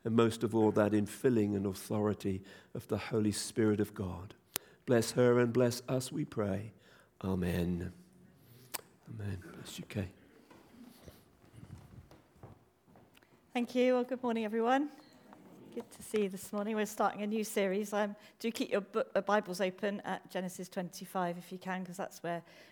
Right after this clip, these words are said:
Speaker 2: we're gonna be looking today. Um, <clears throat> one of the names that God uses, um, to define himself, to describe himself in the Bible is the God of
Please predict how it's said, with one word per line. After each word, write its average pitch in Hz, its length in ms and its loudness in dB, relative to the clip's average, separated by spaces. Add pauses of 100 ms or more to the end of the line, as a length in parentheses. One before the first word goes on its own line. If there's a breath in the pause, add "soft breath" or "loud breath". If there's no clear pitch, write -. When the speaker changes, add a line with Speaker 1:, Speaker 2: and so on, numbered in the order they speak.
(120 loud breath)
Speaker 2:
we're 185 60 -4
gonna 180 100 -4
be 175 100 -6
looking 180 360 -8
today. 170 480 -8 (480 soft breath)
Um, 175 240 -2 (320)
<clears throat> 233 300 4 (280 loud breath)
one 285 140 4
of 277 80 2
the 262 80 4
names 226 460 0
that - 180 -2
God 208 200 0
uses, 190 720 -4
um, 160 260 -6
to 180 220 -2
define 214 460 2
himself, 196 480 -2
to 185 100 -12
describe 208 460 0
himself 180 480 -4
in 180 60 -6
the 185 80 -4
Bible 180 360 0
is 170 120 -6
the 180 100 -4
God 208 360 2
of 165 120 -8